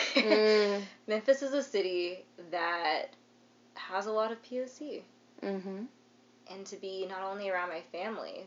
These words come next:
Speaker 2: but also just in a place that wasn't a sea of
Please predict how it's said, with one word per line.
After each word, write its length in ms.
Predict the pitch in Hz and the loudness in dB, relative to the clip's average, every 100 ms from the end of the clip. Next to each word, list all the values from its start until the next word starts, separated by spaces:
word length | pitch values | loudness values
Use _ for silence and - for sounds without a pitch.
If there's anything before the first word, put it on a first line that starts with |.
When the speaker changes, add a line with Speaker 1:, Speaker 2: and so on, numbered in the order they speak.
| - | -6
Speaker 2:
but 120 | 180 | -6
also 260 | 160 160 165 | -6 -10 -8
just 220 | 165 - | -8 -10
in 60 | 165 | -10
a 80 | 156 | -10
place 580 | - 151 165 - - - - 165 | -6 -6 -6 -10 -18 -20 -20 -12
that 500 | 160 143 139 - - - _ _ _ _ _ _ _ _ _ _ _ _ _ - _ - 165 | -10 -8 -8 -10 -16 -20 _ _ _ _ _ _ _ _ _ _ _ _ _ -20 _ -20 -2
wasn't 440 | 175 175 175 165 - | 0 0 -2 -6 -10
a 60 | 160 | -14
sea 280 | - 151 | -12 -8
of 80 | 135 | -8